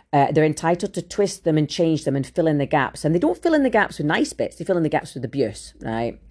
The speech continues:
Which is slander, it's defamatory, and it's a smear campaign. It's a narcissistic smear campaign. And you ask them to stop and they continue it. That is the malignant part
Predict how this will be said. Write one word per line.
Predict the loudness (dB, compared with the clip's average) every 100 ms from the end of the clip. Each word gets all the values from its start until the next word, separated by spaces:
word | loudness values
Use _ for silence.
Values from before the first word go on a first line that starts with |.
| -20 -20 -14
Which | 2 4 4
is | -2
slander, | 2 4 6 4 4 4 2
it's | -2
defamatory, | -8 -4 -2 -2 -4 -2 -2
and | -2
it's | -6 -6
a |
smear | -2 0 0
campaign. | 0 -4 -4 -8 -6
It's | -6
a |
narcissistic | -4 -4 -6 -10 -10 -10 -14
smear | -6 -2 -2
campaign. | -2 -6 -6 -4 -4 -4 _ _ _ _ _ _ -20 4
And | 4
you | 6
ask | 4 2
them | -8
to | -4
stop | -6 -2
and | -2
they | -2
continue | -4 -4 -2 0
it. | -2 -2
That | 0
is | 0 0
the |
malignant | 0 2 2 0 -6 -6
part | -6 -6 -6 -10